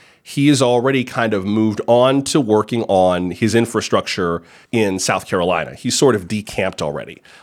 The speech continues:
Let me see if I can find, the Times just had a write-up on that. There we go. Ron DeSantis quietly starting to build his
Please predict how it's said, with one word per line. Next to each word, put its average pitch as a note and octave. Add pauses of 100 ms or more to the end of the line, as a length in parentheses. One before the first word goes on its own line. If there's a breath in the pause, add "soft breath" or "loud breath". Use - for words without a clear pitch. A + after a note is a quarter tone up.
(100)
Let A#2
me B2
see A#2+
if -
I F2+
can E2+
find, F#2 (680)
the F#2
Times G#2
just -
had E2+
a D2+
write-up D#2+
on C2+
that. -
There E3+
we B1+
go. C#2 (480 soft breath)
Ron E3
DeSantis C#3+
quietly F3+
starting D3
to B2
build B2
his G#2